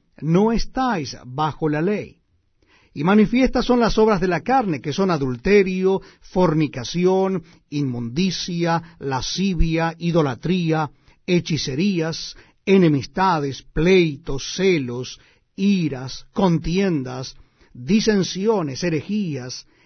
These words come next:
envidias, homicidios, borracheras, orgías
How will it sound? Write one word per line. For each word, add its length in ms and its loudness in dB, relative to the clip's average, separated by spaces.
envidias, 1080 -4
homicidios, 960 0
borracheras, 1040 2
orgías 640 -4